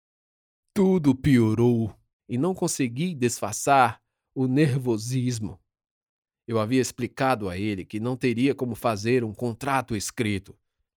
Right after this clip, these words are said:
pois assim estaria criando uma prova de que eu estaria sendo contratado para que alguém cometesse um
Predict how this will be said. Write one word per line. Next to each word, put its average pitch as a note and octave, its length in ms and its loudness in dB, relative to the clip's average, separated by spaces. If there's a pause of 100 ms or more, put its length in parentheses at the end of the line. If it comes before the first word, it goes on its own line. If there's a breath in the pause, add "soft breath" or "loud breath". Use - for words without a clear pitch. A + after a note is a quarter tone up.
pois C#3 180 0
assim C#3+ 340 0
estaria C#3 520 0
criando A#2+ 540 0
uma G#2 120 -2
prova A#2+ 600 2
de G#2+ 160 -8
que A#2+ 280 -2
eu B2 180 4
estaria B2 380 -2
sendo C#3 420 -2
contratado B2 880 -2
para A#2+ 240 -8
que - 120 -4
alguém C#3 320 2
cometesse D3+ 760 0
um A2 120 -6